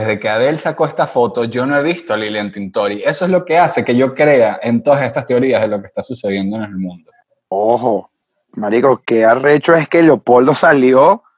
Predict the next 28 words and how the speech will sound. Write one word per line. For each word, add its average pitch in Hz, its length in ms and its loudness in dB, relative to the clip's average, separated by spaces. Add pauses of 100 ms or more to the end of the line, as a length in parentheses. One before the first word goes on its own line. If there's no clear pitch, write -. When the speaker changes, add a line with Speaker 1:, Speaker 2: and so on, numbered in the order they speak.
(140)
Speaker 2:
de 120 120 -8
estar 120 300 -4
preso 147 300 -2
en 160 80 -6
Ramo 156 260 0
Verde 143 380 0
a 123 80 0
cogerse 110 460 -4
a 170 40 2
Adele. 131 300 0 (420)
<laughs> - 460 -6
Sinceramente, 151 920 2
¿oíste? 110 140 -2
Speaker 1:
No, 113 360 2
qué 117 80 -4
Speaker 2:
Es 110 80 0
un - 60 -2
Speaker 1:
arrecho 131 160 2
que - 60 -8
Speaker 2:
paso. 151 360 4
Speaker 1:
lo, 104 100 -6
que 120 120 0
lo 117 160 2
hizo 151 260 0
estando 165 640 0
en 160 140 -2
Ramo 113 360 -2
Verde. 92 500 -6